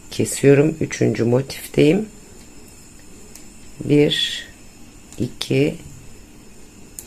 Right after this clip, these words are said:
üç düz ilmek ördükten sonra ajurlarımın olduğu yere geliyorum. Bir artırıyorum. Bir, iki,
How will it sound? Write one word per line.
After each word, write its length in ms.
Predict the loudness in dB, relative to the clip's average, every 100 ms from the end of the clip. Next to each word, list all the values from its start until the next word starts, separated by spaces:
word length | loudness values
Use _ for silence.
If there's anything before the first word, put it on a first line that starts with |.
| -18 -20 -20 -18 -4
üç 300 | -2 -2 -6 -8 -4
düz 240 | -4 0
ilmek 380 | 0 0 0 2
ördükten 680 | 4 4 4 -2 -2 0 0
sonra 540 | -2 -2 0 2 2 0 -10 -20 -20 -20 -2
ajurlarımın 680 | 4 4 4 2 4 4 2
olduğu 400 | 0 -2 0 2
yere 300 | 2 4 4
geliyorum. 560 | 4 4 6 6 4 -2 -10 -20 -20 -20 -20 -20 -12 2
Bir 400 | 2 4 4 2
artırıyorum. 680 | 0 -2 0 4 4 2 -2 -10 -20 -20 -20 -20 -20 -20 -20 -20 -20 -6 2
Bir, 500 | 2 2 -4 -8 -14 -20 -20 -20 -20 -20 -20 -18 -16 -10
iki, 500 | -10 -4 2 2 2